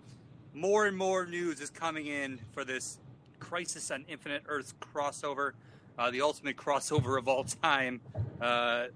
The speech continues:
that will be happening this season, uh, with the end of Arrow coming, uh, leading right up to that. Um, I guess I'll just jump into this one real quick. Let's talk about Colton Haynes. He's not gonna be returning for season, uh, eight.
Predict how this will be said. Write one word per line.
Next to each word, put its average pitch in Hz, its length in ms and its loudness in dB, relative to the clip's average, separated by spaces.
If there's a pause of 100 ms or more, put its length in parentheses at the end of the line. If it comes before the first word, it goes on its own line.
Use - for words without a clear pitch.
that 127 180 0 (160)
will 143 120 -4
be 135 380 -4 (100)
happening 151 500 6
this 147 140 0
season, 139 500 0 (360)
uh, 123 460 4
with 131 160 -2
the 139 160 -6
end 151 80 -2
of 151 80 -4
Arrow 151 240 6
coming, 143 460 -2 (380)
uh, 123 60 -2
leading 143 300 -2
right 139 160 4
up 139 140 0
to 139 100 -6
that. 127 360 0 (460)
Um, 123 540 0 (580)
I 135 60 -8
guess 139 160 -2
I'll 143 60 -8
just 127 160 -12
jump 131 160 -4
into 123 100 -4
this 131 200 -2
one 127 100 -4
real 143 220 2
quick. 131 220 -2
Let's 139 140 -2
talk 147 120 4
about 131 160 -2
Colton 147 260 -10
Haynes. 131 460 -4 (260)
He's 208 160 0
not 254 80 10
gonna 247 100 6
be 233 60 6
returning 185 360 6
for 160 100 -4
season, 147 520 -2
uh, 131 280 6 (140)
eight. - 360 -4